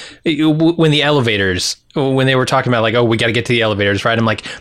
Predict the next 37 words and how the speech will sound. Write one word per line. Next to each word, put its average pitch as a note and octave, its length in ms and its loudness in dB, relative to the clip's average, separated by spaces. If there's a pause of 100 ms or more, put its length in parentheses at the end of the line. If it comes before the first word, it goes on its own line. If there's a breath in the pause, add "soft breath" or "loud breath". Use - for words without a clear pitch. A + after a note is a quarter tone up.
"Does C3+ 140 -2
an - 100 -10
elevator B3 480 2
even G3 320 2
work D#3+ 280 0
in A#3 120 4
this A#3+ 200 0
much B3+ 220 0
gravity? B3 640 2 (560 loud breath)
Or E3 200 4
is D3 220 0
this F3+ 160 -2
gonna A#3 140 2
be F3+ 140 4
a C3+ 40 2
real C#3+ 220 2
problem D3 440 0
for A#2 140 -2
them?" G#2 320 0 (220)
And C3+ 180 0
then, B2+ 240 2 (120)
uh, B2+ 160 0 (180)
you C#3+ 120 0
know, A#2+ 120 2
one A#2+ 240 2
scene A2+ 240 0
later, G#2+ 260 2
it's F#2+ 180 -2
like, G2+ 220 -2
"Oh, G#2+ 140 0
fuck, G2+ 240 -2
here G#2+ 160 -2
comes G#2 240 -4
the G#2 80 0
elevator F#2+ 340 -2
crashing F#2 400 -4
down." F2+ 300 -6